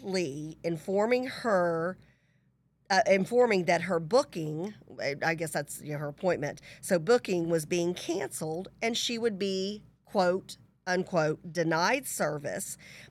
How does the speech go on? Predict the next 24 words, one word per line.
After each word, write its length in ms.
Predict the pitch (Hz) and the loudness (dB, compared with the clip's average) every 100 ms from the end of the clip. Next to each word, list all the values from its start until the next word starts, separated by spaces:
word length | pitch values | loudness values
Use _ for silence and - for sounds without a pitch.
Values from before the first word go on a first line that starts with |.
| - | -8
because 580 | 185 - 190 175 180 - - | -6 0 4 4 4 0 0
of 280 | 175 156 | 2 2
both 280 | 175 170 202 | 2 2 0
her 380 | - 202 165 - | -4 -2 0 0
aversion 680 | 165 151 170 190 208 240 233 | -2 -2 0 0 0 -2 -2
to 360 | 233 202 165 156 156 | -4 -4 -2 -4 -6
governmental 680 | - 180 208 202 202 196 202 | -2 -2 0 0 2 2 0
face 440 | - 190 185 226 | -4 -2 -2 -4
mask 380 | 277 262 269 - | -4 -4 -4 -6
mandates 880 | 269 269 277 269 285 302 - - - - _ _ - - - | -4 -2 -2 -2 -4 -4 -10 -16 -18 -20 _ _ -20 -16 2
and 240 | 190 185 | 4 4
her 140 | 190 165 | 2 0
analysis 840 | 165 165 170 220 233 - 254 - | 2 2 2 2 0 -4 -6 -2
of 200 | - 170 | 0 0
the 160 | 165 151 | 0 -4
effectiveness 840 | 156 185 202 254 226 247 262 - - | -2 -2 -2 -6 0 0 0 -4 -2
of 360 | 170 170 170 - 170 | 0 0 -2 -8 -12
vaccination 1000 | 156 147 - - 175 185 226 - 151 | -6 -6 -6 -4 0 0 0 -4 -6
shots. 640 | 151 - - - - - - _ _ _ _ _ - | -6 -6 -8 -10 -12 -12 -14 _ _ _ _ _ -8
And 140 | 156 | -6
this 160 | 151 175 | -6 -6
is 100 | 180 | -8
a 60 | |
quote, 560 | - 311 269 - - | -4 2 2 0 -6